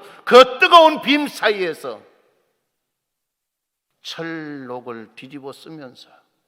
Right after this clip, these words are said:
사포질을 하고 페인트를 칠했습니다. 한참 일하다 보면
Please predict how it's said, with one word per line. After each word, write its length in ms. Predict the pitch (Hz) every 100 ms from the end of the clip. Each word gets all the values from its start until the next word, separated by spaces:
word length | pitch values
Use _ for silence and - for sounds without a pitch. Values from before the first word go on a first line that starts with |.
| _ _ _ _ _ _ _ _ _ _ _ _ _ _ _ _ _ _ _ _ _ _ _ _ _ _ _
사포질을 800 | _ - - - 131 135 120 101
하고 260 | - 90 _ _ _ _ _ _ _ _ _ _
페인트를 580 | - 156 160 - 131 123
칠했습니다. 520 | - - 131 - _ _ _ _ _ _ _ _ _ _ _ _ _ _ _ _ _ _ _ _ _ _
한참 960 | _ - - - 127 120 - 143 131 120
일하다 500 | 120 117 113 110 101
보면 500 | 104 101 107 110 101